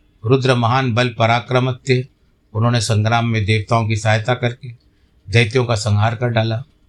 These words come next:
इन्हीं रुद्रों की कृपा से इंद्र आदि देवगण दैत्यों को जीतकर निर्भय हो गए। उनका मन स्वस्थ हो गया,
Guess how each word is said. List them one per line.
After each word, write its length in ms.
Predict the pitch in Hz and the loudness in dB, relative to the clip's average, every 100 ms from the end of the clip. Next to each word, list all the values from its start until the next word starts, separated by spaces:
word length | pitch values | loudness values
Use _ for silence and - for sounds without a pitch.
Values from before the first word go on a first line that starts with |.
| _ - _ _ | _ -20 _ _
इन्हीं 220 | 120 135 | 0 2
रुद्रों 300 | 127 113 127 | 2 0 0
की 140 | 127 120 | 0 -2
कृपा 320 | 117 110 120 | -2 0 0
से 260 | 107 139 147 _ _ _ | 0 -6 -8 _ _ _
इंद्र 200 | 120 127 | 0 2
आदि 280 | 120 110 107 | 2 2 0
देवगण 460 | 101 117 113 139 151 - _ _ _ | 0 0 0 -2 -2 -6 _ _ _
दैत्यों 380 | 101 113 110 120 | 0 0 2 -2
को 120 | 107 | 0
जीतकर 420 | 104 110 107 131 104 | 0 0 0 -2 0
निर्भय 320 | 104 95 113 | 0 0 0
हो 180 | 101 95 | -2 -4
गए। 160 | - _ _ _ _ - - _ _ | -12 _ _ _ _ -20 -20 _ _
उनका 260 | 107 117 123 | -4 2 2
मन 200 | 123 135 | 2 0
स्वस्थ 280 | 135 131 - | 0 -2 0
हो 100 | 139 | 0
गया, 300 | 139 147 147 | 2 0 -2